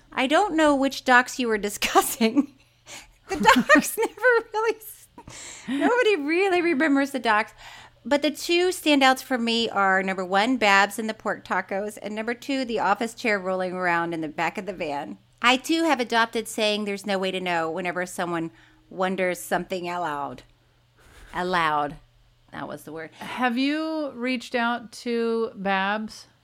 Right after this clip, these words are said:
Speaker 2: to see if she listens to our show?
Speaker 1: No,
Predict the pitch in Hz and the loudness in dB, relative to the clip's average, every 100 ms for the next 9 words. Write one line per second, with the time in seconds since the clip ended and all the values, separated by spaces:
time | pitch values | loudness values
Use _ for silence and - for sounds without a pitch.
0 | - 226 208 220 202 - 202 190 190 208 | -10 -10 -4 -4 -4 -4 -4 -4 -6 -8
1 | 190 - 202 185 180 - 180 180 202 226 | -8 -8 -4 -4 -4 -6 -6 -6 -10 -18
2 | _ _ _ _ _ - 240 262 262 262 | _ _ _ _ _ -10 -4 0 2 2
3 | 262 262 247 233 208 202 | 2 2 4 2 2 2